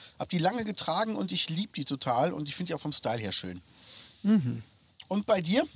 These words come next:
Speaker 1: Du trägst, ähm, sind das Barfußschuhe?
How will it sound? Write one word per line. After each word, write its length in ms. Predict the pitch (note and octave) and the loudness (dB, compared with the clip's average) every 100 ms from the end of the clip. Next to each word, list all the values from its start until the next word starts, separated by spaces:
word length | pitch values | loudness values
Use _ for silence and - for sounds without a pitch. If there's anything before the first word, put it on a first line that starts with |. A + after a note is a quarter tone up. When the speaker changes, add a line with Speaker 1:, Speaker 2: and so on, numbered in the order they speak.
| - - - - | -20 -20 -16 -8
Speaker 1:
Du 120 | G3+ | -4
trägst, 400 | - A#3+ A#3+ - | 0 0 0 -2
ähm, 300 | G3+ G3+ G#3 G#3 - | 0 2 2 -2 -6
sind 160 | D#3 A3+ | -2 0
das 140 | - | 2
Barfußschuhe? 720 | A2 A#2+ - D#4+ - D#4+ C3+ | 2 2 4 4 4 4 2